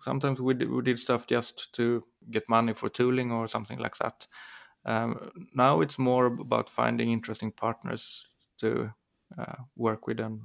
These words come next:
meet up and become friend, friends with. And we can also explore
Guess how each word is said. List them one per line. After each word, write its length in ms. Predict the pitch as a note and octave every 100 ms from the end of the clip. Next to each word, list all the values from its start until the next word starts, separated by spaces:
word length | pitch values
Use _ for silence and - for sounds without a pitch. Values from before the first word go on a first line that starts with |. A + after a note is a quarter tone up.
| -
meet 200 | A#2 G#2+
up 180 | A2 - -
and 240 | A#2 A2+ -
become 240 | - A2 G#2+
friend, 260 | A2+ A2+ - -
friends 340 | - A2 A2+ -
with. 160 | A#2+ A#2 - _ - - - - - -
And 220 | - E3+
we 100 | D#3+
can 140 | D#3+ D#3+
also 220 | D3+ D3
explore 580 | C#3 - - C2+ C2+